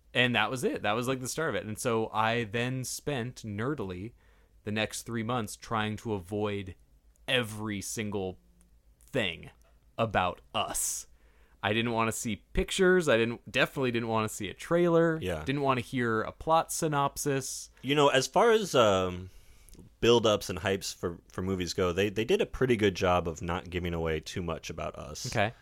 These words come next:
Speaker 1: You
Speaker 2: 'Cause
Speaker 1: watched
Speaker 2: I,
Speaker 1: the
Speaker 2: I,
Speaker 1: trailer
Speaker 2: I've seen,
Speaker 1: at some
Speaker 2: yeah, I
Speaker 1: point.
Speaker 2: saw the trailers
Speaker 1: Now
Speaker 2: and
Speaker 1: I want, oddly, oddly, weirdly, I, I, I have not gone back to watch the trailer. Now
Speaker 2: Yeah.
Speaker 1: I'd actually be interested in seeing it.
Speaker 2: Um, but yeah, I mean, you, they, they show you, they show you, uh, scenes, but they don't give you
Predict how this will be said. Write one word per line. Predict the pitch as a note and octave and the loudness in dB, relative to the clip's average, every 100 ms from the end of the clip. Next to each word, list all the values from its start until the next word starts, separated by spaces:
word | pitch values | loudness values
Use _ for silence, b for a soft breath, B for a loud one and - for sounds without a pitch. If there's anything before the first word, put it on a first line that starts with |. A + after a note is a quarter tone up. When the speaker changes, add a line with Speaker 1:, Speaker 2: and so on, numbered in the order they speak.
| b | b
Speaker 1:
You | C#3+ A#3+ | 4 8
Speaker 2:
'Cause | |
Speaker 1:
watched | G#3 D3+ B2 | 10 10 6
Speaker 2:
I, | A2+ | 4
Speaker 1:
the | B2 | 8
Speaker 2:
I, | |
Speaker 1:
trailer | C3+ A2+ | 8 10
Speaker 2:
I've | D#3 | 8
seen, | - D#3+ | 8 2
Speaker 1:
at | C3+ | 4
some | A#2 | 6
Speaker 2:
yeah, | G#2 | 8
I | |
Speaker 1:
point. | C3+ | 6
Speaker 2:
saw | E3 | 4
the | B2 | 2
trailers | - F2+ F2 F2 F2 C3 | 2 2 4 2 4 8
Speaker 1:
Now | A3+ C4+ | 12 12
Speaker 2:
and | |
Speaker 1:
I | D#3+ | 12
want, | G3 - B - | 8 6 B 6
oddly, | D3+ F3+ E3+ - | 8 8 6 6
oddly, | D#3+ F3 E3+ D3 | 4 6 4 2
weirdly, | A#2+ C#3+ D3+ C#3 C3+ | 4 4 4 2 2
I, | A#2+ A2+ A2+ | 2 2 0
I, | - | 0
I | G#2 | -4
have | G2 | -4
not | A2 A2+ A2+ | 0 0 0
gone | G#2+ A2 G#2 | 0 0 0
back | G#2 G#2+ - | 2 2 0
to | - | -8
watch | F#2 G#2+ G#2+ - | 2 2 2 -6
the | |
trailer. | - G2 E2+ E2+ | -10 -10 -10 -4
Now | G2 G2 | 4 6
Speaker 2:
Yeah. | |
Speaker 1:
I'd | D#2+ | 6
actually | F#2 F#2 - F#2+ | 2 -2 -6 -6
be | F#2+ | -4
interested | F#2 - - G2+ | -6 -10 -10 -8
in | F2+ | -8
seeing | F#2 A2+ D#2+ - | -10 -10 -10 -14
it. | - - | -20 -4
Speaker 2:
Um, | G2 F#2 F#2 G2 | 2 2 0 0
but | C#3+ D#3 | 2 8
yeah, | F#3 | 10
I | G#2+ | 10
mean, | A2+ A2 | 6 2
you, | A#2+ A#2+ A2 | 0 0 2
they, | A2+ A2+ _ | 2 2 _
they | B2+ | -2
show | A#2+ C#3+ | 0 4
you, | B2 G#2 F#2 F2 | 4 6 4 2
they | G#2+ G#2 | -4 -6
show | - G#2 | -2 -2
you, | F#2 F2 E2 | 0 -2 -2
uh, | D#2+ D#2 D#2 - | -2 -2 -6 -8
scenes, | - G2 F2+ | -4 -4 -2
but | F2+ E2 | -6 -4
they | E2+ | -4
don't | F2 E2 | -4 -2
give | F#2 E2 | -4 -2
you | D#2 D#2 | -6 -8